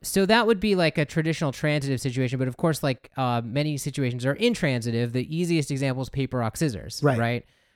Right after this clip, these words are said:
Speaker 1: Um, where, you know, rock beats scissors, scissors beats paper, and paper beats rock.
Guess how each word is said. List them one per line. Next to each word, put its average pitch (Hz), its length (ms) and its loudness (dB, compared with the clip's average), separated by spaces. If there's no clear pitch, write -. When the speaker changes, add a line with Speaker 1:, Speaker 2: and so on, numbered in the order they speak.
Speaker 1:
Um, 117 400 -2
where, 113 440 0
you 117 120 -2
know, 113 120 0
rock 131 360 0
beats 135 300 -2
scissors, 120 380 0
scissors 123 320 -2
beats 120 220 -4
paper, 113 440 -4
and 107 400 -4
paper 110 300 -4
beats 101 260 -8
rock. 139 420 0